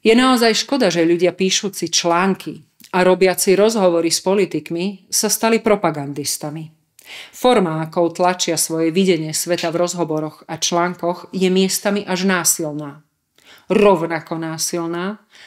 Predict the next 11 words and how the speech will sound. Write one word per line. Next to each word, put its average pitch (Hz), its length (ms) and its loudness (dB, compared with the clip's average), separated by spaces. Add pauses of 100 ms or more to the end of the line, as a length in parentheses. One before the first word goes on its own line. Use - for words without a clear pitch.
(140)
ako 185 320 0
metóda 196 480 2
stále 233 560 2
častejších 170 720 -2
zatýkačov 165 640 -4
na 175 240 -6
osobu 170 400 -2
Daniho 160 400 -2
Kolára. 143 560 -6 (320)
Viem, 214 320 4
viem. 160 400 -2